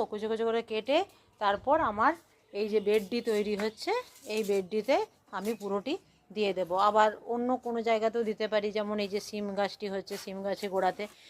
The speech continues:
এটিও পুরোটাই পাতা পচা দিয়েই গাছটি লাগানো হয়েছিল।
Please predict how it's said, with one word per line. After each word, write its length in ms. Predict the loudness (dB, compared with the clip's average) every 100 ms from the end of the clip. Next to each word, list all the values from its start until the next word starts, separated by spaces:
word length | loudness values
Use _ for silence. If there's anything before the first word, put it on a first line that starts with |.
| -10 2
এটিও 320 | 4 6 4 4
পুরোটাই 440 | 4 4 8 8 6 2 _ _ _ 2
পাতা 240 | 4 6 6
পচা 260 | 6 6 6 6
দিয়েই 260 | 4 6 6
গাছটি 340 | 4 4 -2 -6 -6 _ _ _ _ _ _ _ _ _ _ _ _ 0
লাগানো 380 | 4 6 6 4 2
হয়েছিল। 380 | 0 -2 -4